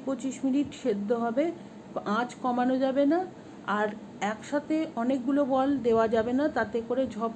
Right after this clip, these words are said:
করে রসের টেম্পারেচারটা কমে যাবে, রসগোল্লাগুলো কিন্তু ভালো হবে না। তো আমি অল্প অল্প সময় কয়েক সেকেন্ড করে ওয়েট করে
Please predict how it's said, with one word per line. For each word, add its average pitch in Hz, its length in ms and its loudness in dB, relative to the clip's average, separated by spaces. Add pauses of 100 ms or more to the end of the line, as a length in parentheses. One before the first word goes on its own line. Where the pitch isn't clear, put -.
করে 254 200 2
রসের 233 420 0
টেম্পারেচারটা 233 680 -2 (100)
কমে 226 300 0
যাবে, 233 220 0 (500)
রসগোল্লাগুলো 240 840 0 (100)
কিন্তু 269 280 0 (540)
ভালো 214 340 2
হবে 185 280 -2
না। 175 140 -4 (800)
তো 269 80 0 (240)
আমি 247 220 4 (640)
অল্প 262 260 0 (100)
অল্প 262 140 0 (180)
সময় 269 380 2 (300)
কয়েক 226 240 2 (100)
সেকেন্ড 247 280 0 (100)
করে 247 220 4
ওয়েট 240 260 4 (100)
করে 254 160 2